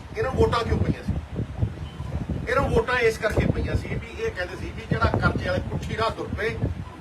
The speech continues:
ਅਸੀਂ ਸਿੱਧੀ ਰਾਹ ਲਿਆਵਾਂਗੇ, ਇਹ ਕਰਜ਼ੇ ਕੁਰਜ਼ੇ ਮੁਕਾਵਾਂਗੇ। ਇਹ ਜਿਹੜੇ ਅਕਾਲੀ ਦਲ ਤੇ ਕਾਂਗਰਸ ਵਾਲੇ ਰਲ ਕੇ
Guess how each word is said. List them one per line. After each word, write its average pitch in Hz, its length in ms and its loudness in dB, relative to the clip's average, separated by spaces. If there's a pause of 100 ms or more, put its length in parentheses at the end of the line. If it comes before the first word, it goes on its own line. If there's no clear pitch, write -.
(640)
ਅਸੀਂ - 140 -4
ਸਿੱਧੀ 262 280 -2
ਰਾਹ 214 160 4
ਲਿਆਵਾਂਗੇ, 165 440 0 (340)
ਇਹ 226 60 2 (100)
ਕਰਜ਼ੇ 202 260 2
ਕੁਰਜ਼ੇ 175 340 -2
ਮੁਕਾਵਾਂਗੇ। 160 720 -2 (1080)
ਇਹ - 120 0
ਜਿਹੜੇ 202 220 0
ਅਕਾਲੀ 175 280 -2
ਦਲ 190 260 0
ਤੇ 190 80 0
ਕਾਂਗਰਸ 170 380 0
ਵਾਲੇ 180 180 0
ਰਲ 160 160 2
ਕੇ - 140 2